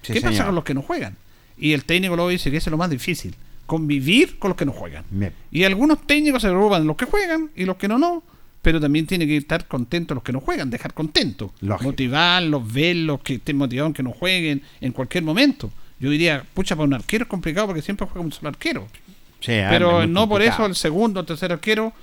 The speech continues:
Speaker 2: como yo no juego, no, tiene que motivarlo más, pero esa es una labor del técnico que no es, no es fácil.
Speaker 1: No, no, no es fácil, eh, congeniar con diferentes genios, ¿cierto? Que son,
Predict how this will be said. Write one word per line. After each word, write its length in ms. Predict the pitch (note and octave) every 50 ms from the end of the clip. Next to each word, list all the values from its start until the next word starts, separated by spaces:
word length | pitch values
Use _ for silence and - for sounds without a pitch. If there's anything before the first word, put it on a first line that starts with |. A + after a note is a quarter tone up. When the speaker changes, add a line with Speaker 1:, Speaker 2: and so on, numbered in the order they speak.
| - - - - -
Speaker 2:
como 200 | - D3 D3 D3+
yo 100 | D3+ E3
no 100 | F3 E3
juego, 460 | E3 - F#3+ G3 G3 F#3+ G3 G3 F#3+
no, 200 | F3+ F3+ F3 - - - - _ - - - -
tiene 200 | D#3+ D#3+ E3 D3+
que 120 | D3+ C#3+
motivarlo 440 | C#3 C#3 C#3+ D3+ D#3 D3+ D3 D3+ F3
más, 200 | A3+ C4+ A3 - G#3+
pero 160 | D3+ C#3 E3+
esa 140 | F3+ - F#3+
es 40 |
una 220 | F3 D#3+ D3 C3+ C3+
labor 300 | A#2+ A2+ C#3 D#3 D#3+ A#2+
del 120 | A2 F#2 -
técnico 460 | - - E3+ A3+ B3+ A3+ F3 D3+ C3+
que 120 | B2+ B2
no 100 | B2+ C3+
es, 60 | B2+
no 140 | B2 B2+ C#3+
es 60 | C#3
fácil. 400 | - - B3+ - - - G2+ G2
Speaker 1:
No, 220 | G2+ G2+ G#2+ A#2 A2+
no, 180 | G2+ F#2+ G#2+
no 140 | A2 A2+ A2+
es 100 | A#2 G#2+
fácil, 440 | - - C#3+ D3 - - D#3+ A#2+ C3
eh, 180 | C3 C3 A#2+ -
congeniar 600 | - C3+ B2+ - - C3 B2 B2+ D#3+ F#3 F#3+ F#3
con 240 | - D3+ C3 A2 - G#2
diferentes 680 | A#2+ A#2 G#2 A#2 G2 A2 A#2 C3 C#3+ B2+ - C3 -
genios, 320 | - C#3+ D3 D#3 D3 C3 -
¿cierto? 360 | - C#3 D3 - - D#3+ D#3 A#2+
Que 100 | A#2 G#2
son, 240 | - C3 B2 A#2